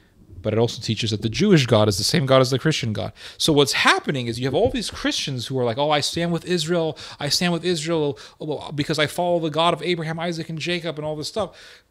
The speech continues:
But they're not, they're actually going contrary to what Jesus said. Jesus said, "They're going to kill you in the synagogues because they do not know the Father and they do not know the Son." So when you have Jewish fanatics, Jewish extremists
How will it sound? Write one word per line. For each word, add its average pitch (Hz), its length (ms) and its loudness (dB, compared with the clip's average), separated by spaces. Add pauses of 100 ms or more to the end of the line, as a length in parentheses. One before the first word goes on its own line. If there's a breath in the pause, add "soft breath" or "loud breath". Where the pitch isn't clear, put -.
But - 380 -10
they're 147 180 0
not, 160 320 -2
they're 139 260 0
actually 151 460 -2
going 135 300 0
contrary 135 580 -2
to - 120 -8
what 127 120 0
Jesus 120 320 -4
said. 123 340 -6 (640)
Jesus 135 320 -2
said, 151 260 -2 (180 loud breath)
"They're 127 200 4
going 143 280 2
to 139 100 0
kill 143 260 4
you 131 120 4
in 123 60 4
the 120 100 0
synagogues 101 680 0 (260 loud breath)
because 120 280 0
they 120 160 6
do 208 240 12
not 165 200 12
know 113 160 2
the 107 120 -4
Father 104 320 0
and 127 140 2
they 131 100 8
do 240 220 10
not 165 220 10
know 113 140 2
the 101 140 -4
Son." 98 320 -4 (680 loud breath)
So - 140 0
when 135 120 4
you 139 100 2
have 170 380 2 (600 loud breath)
Jewish 143 340 0
fanatics, 160 500 2
Jewish 143 300 2
extremists 151 600 -2